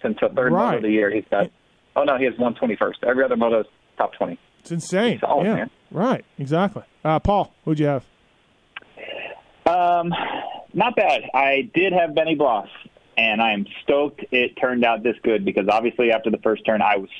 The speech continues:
Speaker 3: sweating it, and I was like, "How is this possible? How is it?" He always, I was so frustrated, but the dude was on fire that moto, and then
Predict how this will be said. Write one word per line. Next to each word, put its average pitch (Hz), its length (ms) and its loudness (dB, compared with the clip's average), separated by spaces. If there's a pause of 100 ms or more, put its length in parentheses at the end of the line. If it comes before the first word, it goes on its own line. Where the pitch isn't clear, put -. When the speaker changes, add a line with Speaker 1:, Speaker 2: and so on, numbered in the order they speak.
Speaker 3:
sweating 104 380 2
it, 95 100 -2
and 104 80 2
I 104 80 4
was 104 120 0
like, 98 260 2
"How 135 200 2
is 175 120 -2
this 165 180 0 (140)
possible? 175 480 0
How 131 140 2
is 151 160 0
it?" 147 180 0
He 143 200 0
always, 135 440 2 (100)
I 123 80 4
was 127 140 -2 (100)
so 135 240 0
frustrated, 113 480 0
but 104 140 0
the 107 80 0
dude 139 360 0 (440)
was 113 160 2
on 98 260 0
fire 107 300 2
that 90 160 0
moto, 92 360 2
and 98 160 2
then 104 300 0